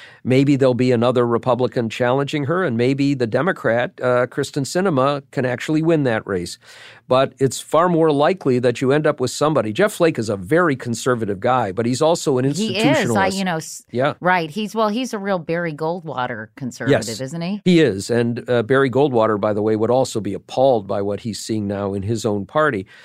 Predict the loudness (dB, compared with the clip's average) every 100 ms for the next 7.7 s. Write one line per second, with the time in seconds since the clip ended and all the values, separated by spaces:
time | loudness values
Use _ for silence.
0 | -20 -8 0 0 0 -2 2 2 -2 -18
1 | _ -2 2 2 2 2 2 2 2 2
2 | 0 -2 -2 -2 0 0 -2 -2 0 0
3 | 0 -6 -18 -20 -2 2 2 2 2 2
4 | 0 0 0 0 -2 -2 0 0 -2 -2
5 | -2 -2 -4 -6 -8 -2 0 2 0 -2
6 | -2 -2 0 0 0 -2 -2 -4 -4 -2
7 | 0 0 -4 -6 -10 -12 -16